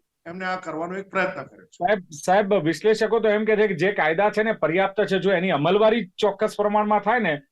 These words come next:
Speaker 2: તો આ નવા કોઈ કાયદાની જરૂર નથી, સંજીવજી.
Speaker 1: દિલીપભાઈ, જ્યારે કાયદા હોય છે ત્યારે ચોર હંમેશા ચોરી કરવા માટે છટકબારી ઊભી કરતા હોય છે અને છટકબારી ઊભી ન થાય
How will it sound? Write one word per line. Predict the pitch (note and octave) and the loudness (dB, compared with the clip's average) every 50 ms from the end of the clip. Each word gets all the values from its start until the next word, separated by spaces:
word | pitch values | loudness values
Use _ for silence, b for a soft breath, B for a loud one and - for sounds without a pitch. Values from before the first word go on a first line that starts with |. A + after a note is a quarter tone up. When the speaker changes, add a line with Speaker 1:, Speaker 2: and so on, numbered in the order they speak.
| _ _ | _ _
Speaker 2:
તો | - F#3+ | -2 0
આ | |
નવા | F3+ D#3+ D#3+ E3+ G3+ G3+ | 2 2 2 2 2 0
કોઈ | G3+ G#3+ A3+ A#3+ | 2 2 2 2
કાયદાની | A#3 G3 F#3 F3+ F#3 F#3 F#3 F#3 D#3 | 2 2 2 2 2 2 0 0 0
જરૂર | D3+ D3+ D3 D#3+ D#3 | 0 0 0 0 0
નથી, | D#3 D3 C3+ C#3+ C3+ | -2 -2 -2 -2 -4
સંજીવજી. | C3+ B2 A#2 A#2 A2 G2 F2 F2+ | -4 -6 -6 -4 -6 -6 -8 -14
Speaker 1:
દિલીપભાઈ, | - _ - E3 G3+ A3+ G#3 B3 B3+ A#3+ | -18 _ -8 -6 -6 -4 -2 -2 0 0
જ્યારે | F#3+ F#3+ G3+ G3+ A#3 A#3 | 0 0 0 0 0 0
કાયદા | A3+ - E3+ D#3+ E3 E3+ - A3 G#3+ | 0 -2 -2 -2 -2 0 0 0 0
હોય | F#3+ F3+ G3+ G#3 | 0 0 0 0
છે | G#3 G#3+ A#3 A#3 A3+ | -2 -2 -4 -4 -4
ત્યારે | A3 A3 G#3+ - - A#3 A#3 | -2 -4 -4 -4 -6 -8 -8
ચોર | A3+ - G3 G3+ A3 G3 | -6 -6 -6 -4 -4 -4
હંમેશા | F#3 F#3+ G3+ G#3+ G#3+ G#3+ A3 | -4 -6 -6 -8 -6 -6 -8
ચોરી | A3 - F#3 E3+ F3 G3+ - | -8 -8 -8 -8 -8 -10 -8
કરવા | F3+ G3 G3 G3+ G3 | -8 -6 -4 -4 -4
માટે | F#3+ G3+ G3+ A3 | -4 -4 -6 -8
છટકબારી | - - E3 D3+ F#3 F#3 D#3+ F3+ F3+ F#3 G3+ | -10 -12 -10 -10 -10 -8 -4 -2 -2 -2 -4
ઊભી | G3 E3+ C3+ F3 F#3 | -6 -6 -6 -8 -8
કરતા | F3+ E3 D#3 D3 - C#3 | -8 -8 -10 -8 -10 -10
હોય | B2 A#2+ A#2+ | -10 -10 -12
છે | A2+ - A2+ F#2+ _ _ _ _ _ _ _ | -14 -18 -20 -20 _ _ _ _ _ _ _
અને | C#3+ F3 G#3 | -8 -8 -6
છટકબારી | G3+ G3+ E3 D#3+ - G#3 G#3 F3 G3+ G3+ G#3 A3+ | -6 -6 -6 -4 -2 -2 -2 0 0 0 2 2
ઊભી | A3 F#3 D3+ E3 A3 G#3+ | 0 -2 -2 0 -2 -2
ન | F#3 E3+ F#3 G3+ - - | 0 0 0 0 0 2
થાય | F3+ F#3 F#3 E3 E3 - | 2 2 0 0 -2 -6